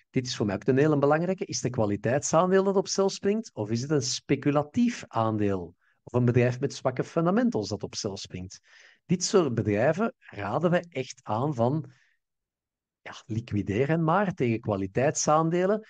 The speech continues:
Vaak zien we, als de beurzen terugstijgen, dat die beur-, dat die kwaliteitsaandelen als eerste terug naar boven gaan. Wat ook belangrijk is, springt een aandeel op sell omdat het bijvoorbeeld het bedrijf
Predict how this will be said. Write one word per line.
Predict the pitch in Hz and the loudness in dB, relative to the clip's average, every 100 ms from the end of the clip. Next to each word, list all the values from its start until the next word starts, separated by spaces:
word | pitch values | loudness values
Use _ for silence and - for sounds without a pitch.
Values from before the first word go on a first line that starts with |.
| - _ _ | -20 _ _
Vaak | - 113 160 | -12 -10 -8
zien | - 123 147 | -4 0 0
we, | 220 240 | -2 -2
als | 113 | -4
de | 110 | -6
beurzen | 98 104 107 104 | -4 -2 -4 -6
terugstijgen, | - 98 - 120 151 165 196 | -10 -10 -6 -2 -2 0 -2
dat | 117 | -2
die | 123 101 | -4 -2
beur-, | 104 156 196 | 0 -2 -4
dat | 117 - | -8 -8
die | 110 | -8
kwaliteitsaandelen | 101 95 110 156 - 147 156 170 165 - | -8 -6 -4 -4 -2 0 0 0 -2 -4
als | - | -6
eerste | - 123 127 123 | -4 -4 -4 -8
terug | 120 120 | -10 -8
naar | 104 | -8
boven | 90 90 - | -6 -10 -12
gaan. | 98 123 - _ _ _ _ _ _ _ _ _ _ - | -18 -20 -20 _ _ _ _ _ _ _ _ _ _ -2
Wat | 127 | 2
ook | 254 254 | 2 4
belangrijk | 160 175 233 214 | 4 6 4 2
is, | 160 208 - - _ _ _ | 0 -4 -6 -10 _ _ _
springt | - - 202 196 | -14 -6 -2 2
een | 165 139 | 2 2
aandeel | 170 160 156 139 113 - | 2 2 4 4 4 0
op | 135 | -4
sell | - - 175 269 - _ _ | -2 2 2 2 -4 _ _
omdat | 147 131 127 143 160 | 0 0 2 2 2
het | 113 | -2
bijvoorbeeld | 110 104 113 190 | -6 -2 0 0
het | 233 175 | 0 0
bedrijf | 120 113 160 202 - | 0 0 0 -4 -10